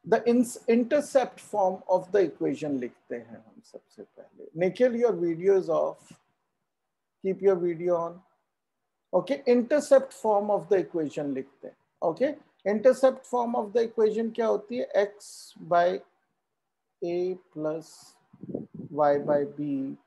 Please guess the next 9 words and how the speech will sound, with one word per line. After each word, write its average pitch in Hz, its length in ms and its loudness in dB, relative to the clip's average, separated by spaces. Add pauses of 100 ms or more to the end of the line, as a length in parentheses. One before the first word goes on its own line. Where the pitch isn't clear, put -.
(120)
plus - 760 -6 (140)
Z 123 320 -2
by 135 200 2
C - 340 -14 (760)
is 143 260 -6
equal 135 360 -4 (100)
to 135 60 -6 (140)
one, 175 260 -4 (420)
जहां 165 260 4